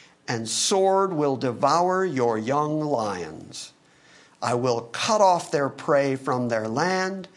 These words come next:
and no longer will the voice of your messengers be heard." So again, in poetic language, he's saying the young lions of Nineveh used to just conquer wildly. It was like a lion going to take prey back to his den.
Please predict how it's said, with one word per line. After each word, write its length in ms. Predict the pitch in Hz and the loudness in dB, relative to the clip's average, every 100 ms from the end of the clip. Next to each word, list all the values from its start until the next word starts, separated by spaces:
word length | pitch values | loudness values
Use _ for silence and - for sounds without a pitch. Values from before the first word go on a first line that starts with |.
| - - - | -20 -20 -8
and 160 | 127 123 | -4 -2
no 160 | 110 | 0
longer 680 | 110 127 170 190 180 185 180 - - | 0 0 2 2 2 0 -2 -8 -6
will 140 | 131 | -4
the 120 | 113 113 | -2 -2
voice 440 | 139 160 175 165 | 0 2 0 -2
of 140 | 101 | -4
your 120 | 104 98 | -6 -4
messengers 840 | 117 143 147 131 127 123 123 - - _ _ - | -2 -2 -2 -4 -4 -6 -8 -10 -14 _ _ -12
be 140 | 117 | -10
heard." 400 | 92 123 76 - - - _ _ _ _ _ _ | -8 -8 -8 -12 -20 -20 _ _ _ _ _ _
So 240 | - 117 117 | -10 -6 -6
again, 280 | 123 120 139 | -6 -4 -4
in 180 | 170 | -6
poetic 520 | 156 151 147 143 147 151 | -4 -2 0 -2 -4 -2
language, 480 | 190 233 135 123 | -2 -2 -4 -6
he's 160 | 143 131 | -6 -6
saying 420 | 196 233 180 147 - - - | -4 -2 -2 -4 -8 -18 -12
the 80 | 127 | -8
young 280 | 120 175 180 | -4 -4 -2
lions 440 | 175 185 185 151 | -2 -2 -4 -6
of 80 | 147 | -4
Nineveh 520 | 143 208 214 151 147 - - _ | -4 -2 0 -2 -2 -6 -20 _
used 320 | 156 240 214 | -4 -4 -2
to 80 | 196 | -6
just 300 | 165 165 - | -6 -8 -8
conquer 440 | - 214 214 185 | -6 -4 -4 -4
wildly. 880 | 233 131 147 233 247 135 - - - - _ - | -4 -4 -4 -4 -6 -8 -10 -16 -18 -20 _ -8
It 80 | 156 | -4
was 200 | 143 147 | -4 -4
like 180 | 151 | -2
a 60 | 151 | -2
lion 540 | 131 139 156 190 180 | -2 0 0 0 -2
going 260 | 139 170 185 | -2 -2 -2
to 80 | 156 | -6
take 340 | - 175 170 | -4 -4 -6
prey 360 | - 165 190 147 | -4 -2 -2 -4
back 340 | 110 123 147 156 | -4 -4 -4 -4
to 120 | 135 | -6
his 180 | 131 117 | -6 -8
den. 540 | 127 143 175 - | -6 -4 -6 -8